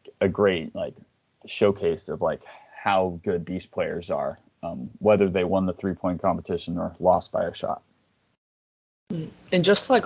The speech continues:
Speaker 2: on the All-Star game, I think it's great. You get to see, like, players like Giannis shooting threes, and everyone gets so hyped when he makes them. And then you get to see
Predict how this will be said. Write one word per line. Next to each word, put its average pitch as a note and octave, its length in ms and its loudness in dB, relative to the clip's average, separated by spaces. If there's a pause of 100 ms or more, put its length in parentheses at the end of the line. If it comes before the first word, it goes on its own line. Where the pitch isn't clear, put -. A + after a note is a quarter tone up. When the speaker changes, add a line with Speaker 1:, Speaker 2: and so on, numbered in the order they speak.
Speaker 2:
on D#3+ 180 6
the D3+ 80 4
All-Star C3+ 420 4
game, D3+ 260 4
I E3 100 4
think F#3+ 160 4
it's D3+ 140 -4
great. C#3 320 0
You C#3+ 120 -4
get D3+ 220 2
to D3 120 -6
see, D3+ 200 0
like, C#3 220 4 (460)
players D#3 280 6
like C#3 180 0
Giannis D3 760 0
shooting D#3 460 0
threes, D3+ 560 2
and B2+ 320 2
everyone D3 360 2
gets C#3 220 0
so D3 160 4
hyped C#3+ 260 2
when D3+ 120 0
he C#3+ 60 -2
makes C#3 240 -2
them. C#3+ 140 -2
And D3 140 0
then D3+ 140 -2
you D3 80 -2
get D3+ 140 2
to D3 80 -2
see C#3+ 240 -4